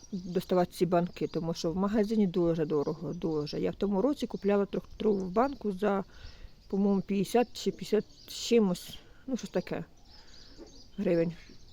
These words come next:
одну. Так що це... Зараз нема можливості, так що якось буде. З голоду не вмрем.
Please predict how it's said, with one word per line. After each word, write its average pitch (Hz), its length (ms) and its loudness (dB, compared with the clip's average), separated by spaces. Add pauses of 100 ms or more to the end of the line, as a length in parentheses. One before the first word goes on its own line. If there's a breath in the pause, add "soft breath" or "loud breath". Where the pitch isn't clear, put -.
(220)
одну. 175 320 -2 (640)
Так 175 200 -4
що 185 100 -8 (160)
це... 165 400 0 (320 loud breath)
Зараз 175 480 0 (1700 loud breath)
нема 185 280 2
можливості, 226 720 0 (200)
так 254 160 -2
що 190 100 -2
якось 190 220 0
буде. 165 340 -2 (800)
З 165 160 -6
голоду 214 380 2
не 180 160 2
вмрем. 147 360 -2